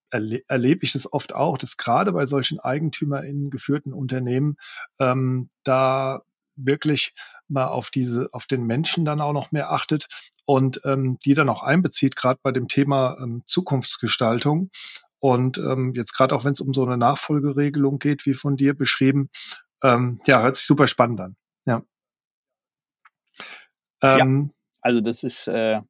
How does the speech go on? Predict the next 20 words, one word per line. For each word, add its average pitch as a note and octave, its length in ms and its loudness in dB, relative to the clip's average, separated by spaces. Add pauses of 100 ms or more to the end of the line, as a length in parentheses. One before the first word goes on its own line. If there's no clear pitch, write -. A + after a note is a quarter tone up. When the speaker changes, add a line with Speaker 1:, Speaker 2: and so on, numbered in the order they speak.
(840)
Speaker 2:
toll. - 300 2 (1400)
Speaker 1:
Carsten, C3 520 2 (500)
damit B2 320 0
unsere B2 680 0
ZuhörerInnen E3 1120 4 (680)
dich - 280 6
etwas D3+ 280 0
besser C#3 300 2
kennenlernen C#3 600 0
und C#3 140 -4
auch C3+ 100 -4
Speaker 2:
Mhm. B2 60 -6
Speaker 1:
verstehen, D3+ 540 4
wer C3 80 2
denn B2+ 160 0
der A#2+ 120 -2
Mensch A#2+ 460 0
Carsten B2 460 -2
Fuchs - 300 -6
ist, - 640 -6